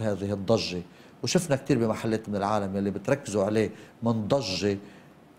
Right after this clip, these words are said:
يلي هي آنية وإنسانية، تأكدوا أنه سيموت ويزول سريعًا، ولكن وقت التركيز بيكون على المسيح يسوع. فمشان نقول هون حتى تفهموني أكثر، يسوع المسيح كان عارف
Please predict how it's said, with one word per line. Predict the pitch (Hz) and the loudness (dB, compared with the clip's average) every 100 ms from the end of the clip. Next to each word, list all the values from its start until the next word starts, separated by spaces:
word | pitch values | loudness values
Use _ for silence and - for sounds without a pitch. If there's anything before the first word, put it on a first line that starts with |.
| - | 0
يلي | 120 117 | 2 4
هي | 127 143 | 4 4
آنية | 135 135 120 127 143 110 101 | 4 4 4 4 4 4 4
وإنسانية، | 113 117 104 - 104 104 101 | 4 2 -2 -2 -2 0 -2
تأكدوا | 98 - 143 - 110 110 | 0 0 -2 0 -2 0
أنه | 110 95 | -4 -4
سيموت | - 104 98 104 92 | -2 0 0 -2 -2
ويزول | 95 95 92 104 | -2 -2 -2 -4
سريعًا، | - 95 95 82 90 - - - - | -2 -4 -2 -2 -6 -14 -20 -12 0
ولكن | 110 117 113 | 0 0 -2
وقت | 110 113 | -2 -4
التركيز | - 110 - 135 | 0 -2 2 0
بيكون | 92 98 - 98 | 0 -4 -4 -2
على | 92 98 | -2 -2
المسيح | 95 95 - 139 117 104 | -2 -4 -4 -4 -4 -6
يسوع. | - 104 - - - - | -8 -8 -10 -16 -20 -8
فمشان | - 131 123 160 139 | 2 2 2 0 0
نقول | 147 139 | 4 4
هون | 110 127 117 104 95 - 107 | 4 4 4 0 -2 -8 -8
حتى | - | -8
تفهموني | 101 - 110 107 95 | -10 -4 -2 0 -2
أكثر، | 98 98 | -4 -2
يسوع | 98 98 104 | -2 0 -2
المسيح | 98 95 95 - | -2 -6 -8 -4
كان | 101 | -2
عارف | 101 104 87 | 0 0 -2